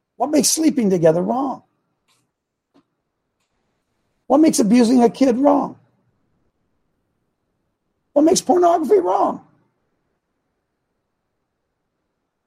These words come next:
What makes it wrong? That's a, that's our battle, isn't it? And for too long, those of us who've, uh,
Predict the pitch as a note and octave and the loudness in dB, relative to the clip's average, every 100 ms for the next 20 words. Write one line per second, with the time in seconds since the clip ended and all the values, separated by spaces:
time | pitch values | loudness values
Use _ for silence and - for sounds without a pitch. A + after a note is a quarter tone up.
0 | _ _ _ _ _ _ _ _ _ _ | _ _ _ _ _ _ _ _ _ _
1 | _ D3+ A#3 F#3 F3 F3 A3 - - _ | _ -2 -2 -2 -2 0 0 -2 -10 _
2 | _ _ _ _ _ _ _ _ _ _ | _ _ _ _ _ _ _ _ _ _
3 | _ _ _ - A3 G#3+ F3 F#3 G#3+ G3+ | _ _ _ -4 -2 -2 -2 -2 2 2
4 | D3 D3+ G3 D3+ C3+ D3 G#3+ - _ _ | 2 0 0 -4 -8 -10 -12 -16 _ _
5 | _ _ _ _ _ _ _ _ _ F#3+ | _ _ _ _ _ _ _ _ _ -4
6 | E3 E3 G#3+ F#3+ A3 C4+ G3 G3 E3+ - | -2 0 2 4 2 4 2 0 -8 -4
7 | F3 G3+ F#3 F#3 - F#3 C#3 D3+ C#3+ | -2 0 2 2 2 -6 -4 -2 -2